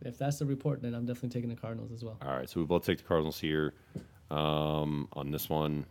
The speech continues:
Speaker 2: and my screen's here. Next game we got is Bears and Steelers.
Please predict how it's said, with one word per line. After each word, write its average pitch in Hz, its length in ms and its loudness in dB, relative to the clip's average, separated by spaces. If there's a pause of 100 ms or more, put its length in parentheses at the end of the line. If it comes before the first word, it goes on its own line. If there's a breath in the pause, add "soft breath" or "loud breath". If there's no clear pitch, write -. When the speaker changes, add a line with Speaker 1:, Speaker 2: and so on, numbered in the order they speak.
(300)
Speaker 2:
and 71 680 -4 (600)
my - 60 -20
screen's 69 320 -6
here. 76 160 2 (600 loud breath)
Next 90 260 6
game 98 180 12
we 90 80 10
got 87 360 10
is 82 420 8
Bears 85 420 10
and 80 80 6
Steelers. 76 760 6